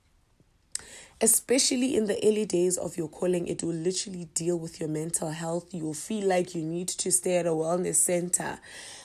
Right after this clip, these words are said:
That is why in most cases, in most cases, some people, it shows as if it has to do with depression, anxiety, because your mood is all over the place, you know.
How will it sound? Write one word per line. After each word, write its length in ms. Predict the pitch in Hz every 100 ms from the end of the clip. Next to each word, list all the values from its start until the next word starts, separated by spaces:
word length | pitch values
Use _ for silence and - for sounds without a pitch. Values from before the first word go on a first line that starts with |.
| -
That 140 | 190
is 160 | 208 196
why 160 | 196 208
in 140 | 196
most 260 | 185 175 -
cases, 600 | 196 185 - 165 156 - - _ _ _ _ _
in 300 | - 247 233
most 300 | 185 170 -
cases, 500 | - 170 160 170 156
some 220 | - 185 185
people, 580 | - 190 - 165 160 - _ _ _ _ -
it 180 | 185
shows 400 | - - 190 196 -
as 280 | 175 175
if 260 | 175 160 -
it 140 | - 170
has 300 | 175 175 -
to 120 | -
do 140 | 160
with 160 | 156 151
depression, 720 | 160 - 233 220 - 220 202
anxiety, 840 | 190 160 151 185 190 202 196 208 185 - - -
because 380 | 247 254 254 202
your 320 | 226 196 214
mood 440 | 202 208 233 240 185
is 180 | 196 185
all 200 | 214 196
over 180 | 214 208
the 120 | 190
place, 640 | 175 - 233 233 226 - - - - - - -
you 160 | 202
know. 300 | 208 220 277